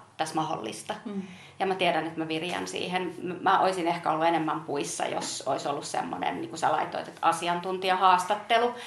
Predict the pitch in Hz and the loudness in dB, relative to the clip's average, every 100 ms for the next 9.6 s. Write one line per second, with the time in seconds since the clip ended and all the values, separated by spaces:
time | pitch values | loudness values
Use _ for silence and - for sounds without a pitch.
0 | - 185 180 262 156 135 - 90 - - | -8 -2 2 4 4 0 -4 -8 -8 -4
1 | - - - - - - 214 214 254 339 | -2 -2 -2 -2 -2 0 -2 -2 -2 -2
2 | 269 202 208 233 269 208 175 175 233 247 | -2 2 4 4 2 0 -2 -6 -2 0
3 | 147 156 - - - - - - 208 196 | 0 0 -6 -8 -8 -8 -12 -8 -4 -4
4 | 202 - - 214 - 196 185 180 147 - | -4 -2 0 0 0 -2 -2 -2 -2 -4
5 | - - - 151 165 - - 98 98 - | -10 -18 -8 -4 -4 -4 -4 -2 -2 -4
6 | - _ _ _ _ _ _ _ _ _ | -12 _ _ _ _ _ _ _ _ _
7 | _ - 240 180 165 208 220 196 180 180 | _ -4 0 2 2 2 4 2 0 -2
8 | 175 190 185 180 185 175 175 - 170 170 | -4 -2 0 2 2 0 -4 -8 -8 -8
9 | - - - - - | -12 -16 -20 -14 -12